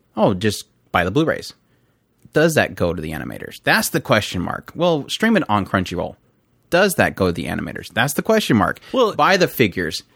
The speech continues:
Speaker 1: Does that go to the animators? That's the question mark. <laughs> And it's really hard because, as we've stated several times before,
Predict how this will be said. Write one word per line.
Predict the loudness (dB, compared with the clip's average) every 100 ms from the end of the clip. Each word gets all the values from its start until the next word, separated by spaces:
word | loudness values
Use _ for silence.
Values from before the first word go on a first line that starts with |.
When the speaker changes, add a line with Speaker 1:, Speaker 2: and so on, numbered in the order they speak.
| _ _ _ 0
Speaker 1:
Does | 2 4
that | 2 2
go | 2
to | 2
the | 0
animators? | -2 -4 -6 -6
That's | -4 -4
the | -4
question | -2 -2 2 2
mark. | 2 0 -4
<laughs> | -16 _ _ 0
And | 0
it's | 2
really | 2 2
hard | 4 2 2
because, | 2 4 4 2 -2
as | 0 2
we've | 2
stated | 2 0
several | 2 0 2
times | 2 2
before, | 2 2 2 0